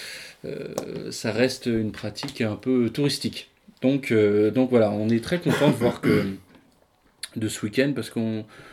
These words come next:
on se rend compte que finalement, euh, les besoins qu'on, les besoins et les, les, les démarches qu'on a,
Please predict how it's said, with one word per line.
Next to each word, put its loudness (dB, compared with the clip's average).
on -4
se -10
rend 2
compte 2
que 2
finalement, 2
euh, 2
les 0
besoins 0
qu'on, -4
les -4
besoins 0
et 0
les, 0
les, 0
les -4
démarches 0
qu'on -4
a, -6